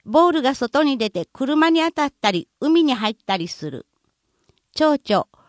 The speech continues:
緑化面から松を切るのは難しい。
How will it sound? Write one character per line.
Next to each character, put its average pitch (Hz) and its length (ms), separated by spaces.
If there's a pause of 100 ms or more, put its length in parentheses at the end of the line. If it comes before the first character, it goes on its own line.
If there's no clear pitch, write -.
(320)
緑 277 220 (100)
化 339 140
面 311 240
か 202 140
ら 175 200 (140)
松 311 340
を 294 80
切 247 180
る 233 120
の 208 140
は 180 160
難 214 420
し - 160
い。 214 200